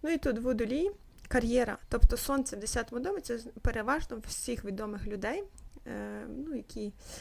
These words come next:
так скажемо, відомі. І, м, є в нього ця духовність, пробудженість, в нього, бачите, трикутник йде, і центр з дому кар'єри, потім другий дім, як він заробляє, тут, е, жереб світла в нього через родину, от рак, родина,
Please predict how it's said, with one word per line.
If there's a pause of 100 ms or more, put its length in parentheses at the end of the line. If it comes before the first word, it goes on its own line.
(760)
так
скажемо,
відомі.
І, (400)
м,
є
в
нього
ця
духовність,
пробудженість,
в
нього,
бачите,
трикутник
йде, (200)
і
центр
з
дому
кар'єри,
потім
другий
дім,
як
він
заробляє,
тут,
е,
жереб
світла
в
нього (640)
через
родину,
от
рак,
родина,